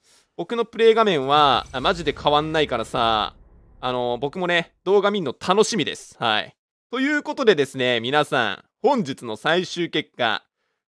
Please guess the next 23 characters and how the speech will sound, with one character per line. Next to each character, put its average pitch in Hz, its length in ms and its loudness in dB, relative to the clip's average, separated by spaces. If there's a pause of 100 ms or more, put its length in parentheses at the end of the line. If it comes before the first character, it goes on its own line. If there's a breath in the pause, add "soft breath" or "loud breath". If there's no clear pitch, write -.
や 156 300 6
ば 165 140 8
い 151 100 0
こ 147 120 -2
と 143 120 -4
に 131 100 -6
な 147 140 0
っ - 80 -14
て 190 200 -2
ん 151 120 -6
じ 139 80 -2
ゃ 131 40 0
な 190 120 2
い 330 80 0
の、 277 100 0
こ 226 80 2
れ。 123 500 2 (280)
と 185 80 -8
い 233 160 -6
う 240 60 -6
こ 247 100 -4
と 226 80 -6
で、 143 500 2